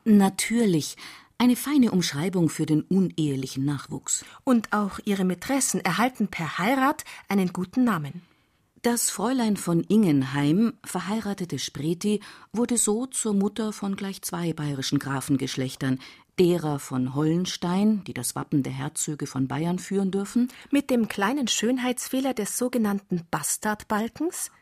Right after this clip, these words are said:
Speaker 1: und der bayerischen Linie der Grafen von Spreti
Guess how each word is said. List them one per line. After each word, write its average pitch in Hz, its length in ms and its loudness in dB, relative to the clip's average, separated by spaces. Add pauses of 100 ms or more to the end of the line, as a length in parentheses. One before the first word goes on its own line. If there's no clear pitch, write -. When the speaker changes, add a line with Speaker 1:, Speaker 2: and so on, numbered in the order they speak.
Speaker 1:
und 262 560 6
der 247 180 0
bayerischen 202 540 2
Linie 151 640 4
der 135 140 -6
Grafen 139 440 -4
von 135 280 -4
Spreti 147 560 -4